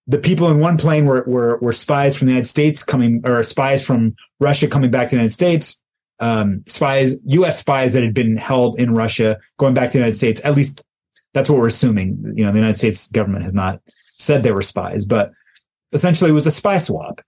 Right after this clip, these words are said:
And where did it happen? It happened in Vienna, and it happened in twenty twelve. Like, much, you know, we don't think of that sort of stuff happening anymore. But when, if it would happen anywhere, it would happen in Vienna.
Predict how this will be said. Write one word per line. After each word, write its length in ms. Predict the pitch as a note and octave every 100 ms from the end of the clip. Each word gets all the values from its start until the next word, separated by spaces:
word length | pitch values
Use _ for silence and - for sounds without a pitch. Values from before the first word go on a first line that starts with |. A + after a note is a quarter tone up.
| _ _ _
And 480 | C#3+ C#3+ C3+ B2+ B2
where 240 | A#2 D3 D#3+
did 120 | C#3+
it 60 | C3
happen? 360 | D3+ D3+ -
It 100 | -
happened 320 | D3 E3 D#3+ C#3
in 80 |
Vienna, 400 | A2+ C#3 D3 F2 -
and 100 | C3
it 60 | C3+
happened 360 | D3 E3 E3
in 80 | C3+
twenty 260 | - D#3 D3
twelve. 580 | - D#3 B2 F2+ - -
Like, 280 | - - -
much, 540 | A#2 C#3 C#3+ E3 -
you 120 | C#3+
know, 80 | B2+
we 120 | C3+
don't 180 | D#3+ -
think 160 | E3 D3+
of 80 |
that 180 | A#2+ A#2
sort 180 | - A#2
of 40 |
stuff 160 | - -
happening 400 | B2+ B2 A2+ G2+
anymore. 380 | G2 F#2 G2 G2 - _ _
But 160 | C3 B2+
when, 200 | C#3 C#3
if 220 | B2+ C3+
it 100 | C#3+
would 200 | C#3 F#3
happen 300 | C3+ C3 B2
anywhere, 360 | A2 G#2+ A2 A2
it 120 | A2
would 80 | A#2
happen 240 | A#2 B2
in 140 | B2+ B2
Vienna. 320 | E3+ F#2